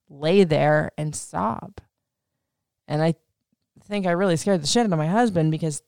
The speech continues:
you know, I just couldn't come out of it. I just wasn't coming to. I wasn't coming out of that. You know, it's kind of like our toddler Malin. Like, even his worst screaming tantrums where he's hitting and kicking or whatever, like, ten minutes later, he comes out of it. I couldn't.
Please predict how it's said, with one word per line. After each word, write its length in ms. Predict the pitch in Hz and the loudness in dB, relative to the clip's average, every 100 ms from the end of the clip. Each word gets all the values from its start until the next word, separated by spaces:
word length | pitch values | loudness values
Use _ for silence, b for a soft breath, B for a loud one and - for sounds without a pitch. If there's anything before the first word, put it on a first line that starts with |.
| - | -10
you 100 | 180 | -6
know, 280 | 151 160 - _ _ - | -4 -6 -10 _ _ -4
I 160 | 165 | -2
just 220 | 190 196 - | -2 -4 -4
couldn't 220 | 196 180 | -4 -4
come 160 | 165 | -4
out 180 | 170 208 | 0 0
of 80 | 147 | -2
it. 120 | - - | -14 -8
I 140 | 160 | -6
just 220 | 165 170 | -6 -8
wasn't 480 | 160 170 170 185 175 _ _ _ _ - | 2 2 2 -2 -6 _ _ _ _ -14
coming 400 | 175 165 165 151 | -10 -10 -12 -12
to. 480 | - 190 156 131 - | -8 -8 -8 -10 -10
I 80 | 151 | -8
wasn't 240 | 165 170 | -8 -10
coming 280 | - 170 156 | -10 -8 -4
out 140 | 151 | -2
of 160 | 156 131 | -4 -6
that. 340 | 139 143 - _ _ _ _ _ _ _ _ _ _ _ | -6 -6 -8 _ _ _ _ _ _ _ _ _ _ _
You 100 | 196 | 2
know, 100 | 214 | 4
it's 100 | 202 | 4
kind 140 | - 214 | 2 2
of 60 | |
like 120 | 196 | 2
our 120 | 180 165 | 0 0
toddler 360 | 202 185 170 | 2 2 2
Malin. 320 | 160 160 143 | 0 0 -2
Like, 140 | 143 143 | -4 -2
even 180 | 180 180 | 0 0
his 220 | 160 165 | -2 -4
worst 480 | 147 160 190 - - | -4 0 0 0 -6
screaming 400 | - 185 180 175 | -4 -2 0 -2
tantrums 420 | 180 170 170 156 | -2 -2 -2 -2
where 120 | 165 | -2
he's 120 | 160 | -2
hitting 380 | 135 175 175 165 | -2 -2 -2 -4
and 100 | 160 | -6
kicking 340 | 160 170 170 | -8 -6 -6
or 60 | 156 | -6
whatever, 360 | 156 175 208 170 | 0 2 2 0
like, 140 | 139 | -2
ten 180 | 160 147 | -6 -6
minutes 180 | 143 151 | -6 -2
later, 140 | 180 | -2
he 80 | 160 | -2
comes 180 | 165 156 | -6 -6
out 140 | 185 | -4
of 60 | 165 | -4
it. 100 | - | -6
I 100 | 165 | -10
couldn't. 360 | - 180 180 | -8 -10 -10